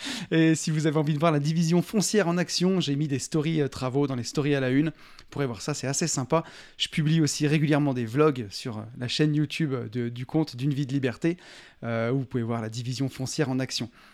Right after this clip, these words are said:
Si jamais vous avez envie d'aller plus loin avec moi dans ce domaine, avec nous, avec Ben et moi,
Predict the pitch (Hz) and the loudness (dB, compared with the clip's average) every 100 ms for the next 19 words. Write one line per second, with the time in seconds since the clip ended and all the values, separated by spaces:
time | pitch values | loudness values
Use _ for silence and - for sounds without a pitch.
0 | _ - - 143 147 147 135 131 127 131 | _ -8 -2 4 4 4 4 0 0 -2
1 | 131 135 131 - 175 165 175 135 117 _ | 0 0 0 2 6 6 4 2 -6 _
2 | 139 131 127 139 160 226 202 143 135 143 | -2 -2 -2 2 4 4 2 0 0 2
3 | 185 233 143 127 196 269 175 123 127 131 | 4 4 0 0 4 4 4 -4 -4 2
4 | 131 131 170 | 2 2 0